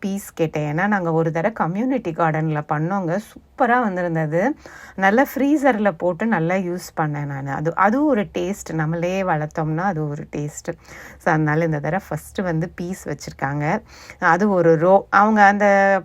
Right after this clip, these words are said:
பாக்கெட்லயே உங்களுக்கு இன்ஸ்ட்ரக்ஷன் கொடுத்துருவாங்க. அவங்க எப்படி சொன்னாங்களோ அதே மாதிரி வச்சாச்சு. அடுத்து வந்து காலிஃப்ளவர் விதை. எவ்வளவு குட்டியா இருக்கு பாத்தீங்களா? அதான்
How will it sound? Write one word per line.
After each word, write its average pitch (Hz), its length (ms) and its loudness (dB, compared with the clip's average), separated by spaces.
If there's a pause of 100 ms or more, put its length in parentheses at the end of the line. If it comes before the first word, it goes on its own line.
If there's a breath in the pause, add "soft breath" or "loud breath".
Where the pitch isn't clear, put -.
பாக்கெட்லயே 254 420 0
உங்களுக்கு 185 320 -4
இன்ஸ்ட்ரக்ஷன் 202 480 -6
கொடுத்துருவாங்க. 147 540 -6
அவங்க 160 320 -2
எப்படி 190 300 -6
சொன்னாங்களோ 165 320 -2
அதே 160 320 0
மாதிரி 151 340 -6
வச்சாச்சு. 143 580 -8 (360 loud breath)
அடுத்து 220 300 2
வந்து 196 360 0
காலிஃப்ளவர் 170 760 -2
விதை. 143 180 -2 (460 loud breath)
எவ்வளவு 233 420 0
குட்டியா 262 260 0
இருக்கு 185 220 0
பாத்தீங்களா? 165 760 0 (200)
அதான் 220 400 2